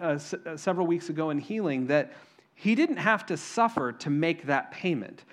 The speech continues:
but he suffered that are bent to iniquity, and that the effects of sin and the curse in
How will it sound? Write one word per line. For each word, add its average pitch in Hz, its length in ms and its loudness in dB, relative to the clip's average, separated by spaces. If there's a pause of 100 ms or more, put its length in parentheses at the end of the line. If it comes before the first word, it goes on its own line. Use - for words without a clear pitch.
(140)
but 175 140 2
he 208 160 -2
suffered 151 800 0 (1500)
that 196 140 6
are 196 120 6
bent 185 380 0
to 220 160 -4
iniquity, 180 580 -2 (160)
and 175 160 2
that 185 120 -2
the 214 120 2
effects - 720 0
of 190 140 0
sin 185 560 -2
and 160 160 0
the 151 80 0
curse - 720 -2
in 202 180 -2